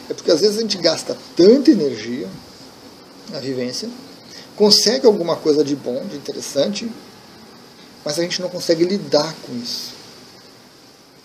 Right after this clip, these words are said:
Então nós passamos aí duas, três semanas nos reequilibrando energeticamente, fisicamente, emocionalmente, mentalmente, pra poder lidar com uma pequena vivência que a gente teve naquele ritual.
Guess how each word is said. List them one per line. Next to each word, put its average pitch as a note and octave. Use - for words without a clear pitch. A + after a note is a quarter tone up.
Então B2+
nós C3
passamos C#3+
aí C3+
duas, C3+
três D3+
semanas C#3+
nos C#3
reequilibrando A3+
energeticamente, C#3
fisicamente, F3
emocionalmente, F#3
mentalmente, A#3+
pra G3+
poder F3
lidar E3
com -
uma E2
pequena A#3+
vivência D#3
que E3
a D3+
gente D#3+
teve B2
naquele B2
ritual. -